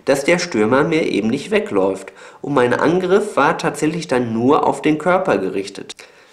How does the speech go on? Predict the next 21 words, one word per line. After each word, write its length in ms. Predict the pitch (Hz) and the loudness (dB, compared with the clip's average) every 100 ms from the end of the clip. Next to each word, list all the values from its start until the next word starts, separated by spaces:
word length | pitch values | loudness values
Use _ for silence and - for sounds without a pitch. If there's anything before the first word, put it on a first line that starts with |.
| _ _ - | _ _ -6
Die 120 | 147 143 | -4 -4
zweite 760 | - - - - 135 107 104 - - | 0 2 2 2 2 2 -2 -14 -18
brisante 800 | 113 117 110 107 110 110 110 101 - | -6 -2 2 2 2 2 0 -2 -4
Foulart 720 | - 117 107 101 80 101 - - - _ | -6 2 4 6 4 0 -2 -10 -20 _
ist 200 | 143 - | 0 2
natürlich 600 | 170 147 156 156 170 170 - - | 2 2 4 6 4 0 -10 -4
das 220 | 139 156 | 0 0
sogenannte 760 | - 131 135 135 143 165 160 135 | 2 4 4 4 2 2 0 4
Revanche-Foul 1120 | 135 131 139 208 240 226 - - 104 101 101 | 4 4 4 6 6 2 -2 2 6 6 4
oder 560 | - 127 123 120 120 - | 4 6 6 4 2 0
auch 360 | 113 127 131 - - - | 4 4 2 -4 -14 -2
die 180 | 135 135 | 0 2
Tätlichkeit. 920 | 190 214 220 - - 104 92 92 - - _ - | 4 4 4 -2 -2 -2 0 -2 -6 -16 _ 0
Da 280 | 139 165 | 4 4
ist 240 | - 151 - | 2 0 4
der 120 | 147 | 4
Ball 420 | 143 151 151 139 139 | 6 4 4 4 2
überhaupt 480 | 147 147 214 - | 4 4 4 4
nicht 180 | 151 127 | 2 2
im 120 | 104 | 0
Spiel, 560 | 101 - 104 98 92 | -2 -4 -2 -2 -2